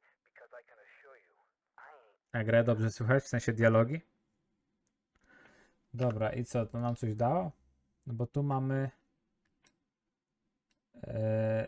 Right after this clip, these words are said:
Speaker 2: jakby wątek muzyczny. Tu mamy Corteza i tu tego, tak? Dobra, no to jak mówiłem, na razie sobie skończę.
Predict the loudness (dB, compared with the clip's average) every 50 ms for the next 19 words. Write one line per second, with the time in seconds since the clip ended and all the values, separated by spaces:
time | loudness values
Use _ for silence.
0 | -4 -6 -6 -6 -6 -4 -2 0 0 0 0 -2 -2 -2 -2 -2 -2 0 -2 -4
1 | -4 -4 _ -2 -2 -2 -2 -2 -2 -4 -4 -6 -8 -6 -2 0 0 0 0 -2
2 | -6 -10 _ _ _ _ _ _ _ _ _ _ _ _ _ _ _ _ _ _
3 | _ _ _ _ _ _ _ _ _ _ _ _ _ _ _ _ _ _ _ _
4 | _ -6 -4 -2 -2 0 0 -2 -4 -4 -4 -2 -2 -2 -2 0 0 2 2 2
5 | 2 0 -4 -6 -6 -12 -16 -16 -20 _ _ -2 -2 0 0 -4 -6 -6 -4 -2
6 | -2 -2 -2 -4 -8 _ _ _ _ _ _ _ _ _ _ _ _ _ _ _
7 | _ _ _ _ _ _ _ _ _ _ _ _ _ _ _ _ _ _ _ -10
8 | -2 0 0 0 2 2 0 0 0 0 -2 -2 2 6 6 6 6 4 2 0
9 | -2 0 2 2 2 4 4 6 6 8 8 6 6 2 0 -2 -2 -2 -2 -2
10 | -2 0 0 0 0 0 2 4 4 4